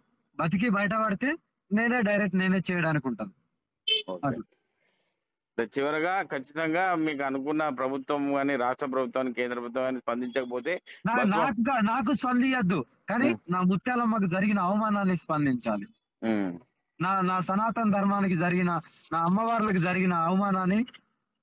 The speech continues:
Speaker 1: దానికి స్పందించండి అంటున్నా. నాకు స్పందించద్దు,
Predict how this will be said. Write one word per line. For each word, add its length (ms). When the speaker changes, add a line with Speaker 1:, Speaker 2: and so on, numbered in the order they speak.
Speaker 1:
దానికి 400
స్పందించండి 680
అంటున్నా. 440
నాకు 320
స్పందించద్దు, 640